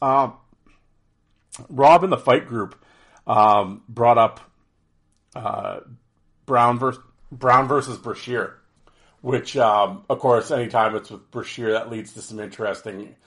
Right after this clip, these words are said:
replies and idiocy. But, um, but he also talked about, uh, McGrattan and McKenzie. I threw out, uh, Ben Wilson and Larocque. Um, just,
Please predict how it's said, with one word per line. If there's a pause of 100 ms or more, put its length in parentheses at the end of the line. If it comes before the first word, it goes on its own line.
(300)
replies
and (1120)
idiocy.
But, (460)
um, (120)
but
he
also
talked
about,
uh,
McGrattan
and
McKenzie. (300)
I
threw
out, (100)
uh,
Ben
Wilson
and
Larocque. (540)
Um,
just,